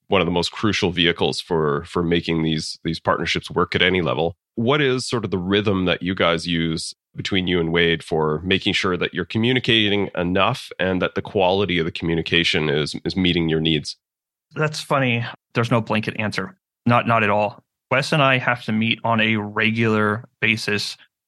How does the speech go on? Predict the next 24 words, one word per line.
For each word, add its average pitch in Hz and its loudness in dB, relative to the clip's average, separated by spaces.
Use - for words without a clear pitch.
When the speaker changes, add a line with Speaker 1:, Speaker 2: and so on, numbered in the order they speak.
Speaker 2:
in 120 2
order 117 2
to 110 -4
make 107 0
sure 104 0
that 101 0
we 107 2
are 104 2
communicating 107 0
to 113 0
each - -2
other's 104 -4
needs. - -8
And, 110 2
you 113 4
know, 101 4
I've 117 2
brought 117 2
in 117 2
some 110 0
traditional 147 0
methods, 135 0
setting 110 0
up 110 0